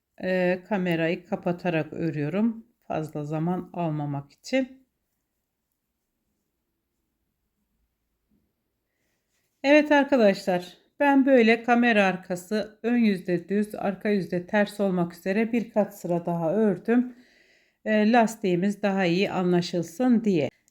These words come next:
Evet arkadaşlar, bugün de, e, değişik bir lastik modeli gösterip anlattım. Umarım beğenmişsinizdir. Videomu beğendiyseniz beğen butonuna basmayı unutmayın lütfen.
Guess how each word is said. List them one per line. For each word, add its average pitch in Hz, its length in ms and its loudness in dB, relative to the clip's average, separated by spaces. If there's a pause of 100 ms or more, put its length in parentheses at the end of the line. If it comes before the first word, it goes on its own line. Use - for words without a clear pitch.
Evet 302 240 6
arkadaşlar, 208 720 2
bugün 226 380 0
de, 233 300 0
e, 202 340 0
değişik 214 500 -2
bir 214 140 0
lastik 196 460 -2
modeli 170 720 -2
gösterip 175 600 -2
anlattım. 180 760 0 (120)
Umarım 220 440 4
beğenmişsinizdir. 170 1120 0 (340)
Videomu 285 460 4
beğendiyseniz 220 880 0
beğen 202 260 0
butonuna 165 480 -2
basmayı 190 540 -2
unutmayın 170 640 -2
lütfen. 254 440 -4